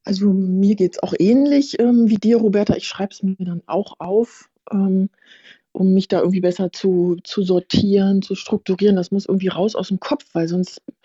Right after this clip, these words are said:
habe ich manchmal das Gefühl, der platzt mir sonst gleich. <laughs> Äh, Kundenprojekte, die sich ewig hinziehen, da merke ich auch immer, dass ich das überhaupt nicht leiden kann. Ich hab dann, also dann ist so die Luft raus irgendwann.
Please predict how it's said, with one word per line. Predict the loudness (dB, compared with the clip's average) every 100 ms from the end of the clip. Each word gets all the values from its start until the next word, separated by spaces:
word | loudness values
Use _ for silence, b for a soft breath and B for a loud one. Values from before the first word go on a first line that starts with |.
| B B
habe | 0 0
ich | 0
manchmal | 0 0
das | -2
Gefühl, | -4 -2 2
der | 2 0
platzt | -2 -4 -4 -2
mir | 0
sonst | 0 -2 -4 -4
gleich. | -4 -2 2 2
<laughs> | 2 -8 B B B B B -10 -12
Äh, | -10 -6 -8 -6
Kundenprojekte, | -2 -2 -2 -2 -2 -2 -2 -2
die | 0 0
sich | 0 0
ewig | 0 0 -2
hinziehen, | 0 -2 2 4
da | 6
merke | 4 2 0
ich | 0
auch | 2
immer, | 2
dass | 0 -10
ich |
das | -14 -14 -12
überhaupt | -10 -10 -4
nicht | -2 0
leiden | 0 0 0
kann. | -2 -6
Ich | -6 -10
hab | -6
dann, | -4 -4
also | -6 -6
dann |
ist | -8 -4
so | -4
die | -2
Luft | -2 -4 -10 -8
raus | -8 -8 -6
irgendwann. | -6 -6 -8 -4 -2